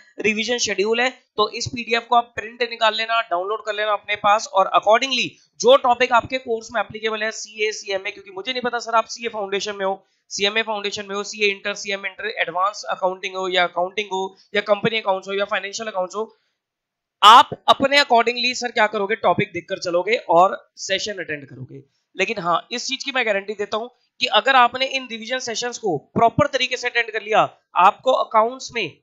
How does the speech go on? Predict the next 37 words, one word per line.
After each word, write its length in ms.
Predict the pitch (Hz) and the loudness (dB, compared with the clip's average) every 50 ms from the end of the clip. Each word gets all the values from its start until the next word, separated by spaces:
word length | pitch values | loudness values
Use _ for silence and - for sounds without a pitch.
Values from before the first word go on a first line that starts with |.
| _ _ _ _ - | _ _ _ _ 2
चाहे 140 | 208 220 226 | 4 4 4
आप 120 | 220 - | 4 2
किस 200 | - 240 208 208 | -6 -14 -8 -4
भी 60 | 277 262 | 0 2
level 220 | 254 247 254 247 | 2 2 2 0
के 100 | 247 254 | 0 -2
accounts 300 | 247 - 233 226 233 208 | -2 0 -2 -4 -4 -4
पढ़ 120 | 226 226 | -6 -4
रहे 100 | 202 190 | -2 0
हो, 60 | 175 - | -2 0
आपको 380 | - 170 185 - - 240 240 - - | 2 0 0 0 0 -2 -2 -2 -4
इतना 260 | - - 254 254 240 220 | -10 -10 -6 -6 -6 -4
ज्यादा 260 | - 185 208 220 240 | -2 0 2 2 2
confidence 480 | 240 233 220 214 220 214 220 214 202 202 | 0 0 -4 -4 -4 -4 -4 -4 -4 -4
आ 80 | 190 185 | -6 -4
जाएगा 340 | 190 190 190 196 208 226 - _ _ _ _ _ | -4 -4 -2 -2 -2 -4 -4 _ _ _ _ _
और 140 | 214 220 - - | 2 2 2 2
इतने 240 | 208 - - 233 247 | -6 -10 -10 -10 -10
अच्छे 320 | - - 190 - - 240 | -10 -10 -10 -6 -6 -6
number 240 | 240 240 233 226 226 | -6 -4 -2 0 0
आप 140 | 214 214 214 | 0 0 -2
लेकर 260 | 202 196 208 208 190 | -6 -6 -4 -2 -2
आओगे, 360 | 175 165 160 165 175 196 214 240 - _ _ _ _ _ _ 160 | 0 -2 -2 -2 -4 -6 -8 -8 -10 _ _ _ _ _ _ -10
बस 340 | 156 - - - - - - _ _ _ _ _ _ _ _ _ - | -10 -8 -10 -10 -12 -16 -20 _ _ _ _ _ _ _ _ _ 0
आप 220 | 160 180 - _ - - | 0 0 0 _ -6 -6
खुद 100 | 214 208 | -6 -6
नहीं 100 | 254 240 | -4 -4
सोच 160 | 226 240 220 | -4 -4 -4
सकते 200 | 226 214 226 226 | -6 -8 -8 -10
कि 40 | 214 | -6
सर 140 | 214 233 233 | -2 -2 -2
आप 100 | 226 - | -2 -4
कितने 180 | 233 - 214 226 | -8 -8 -8 -8
अच्छे 180 | - - 202 | -6 -4 -6
number 200 | 202 185 180 170 | -6 -4 -2 -4
लेके 160 | 160 151 147 | -4 -2 0
आओगे। 280 | 147 135 131 127 131 123 | 0 0 0 -2 -8 -10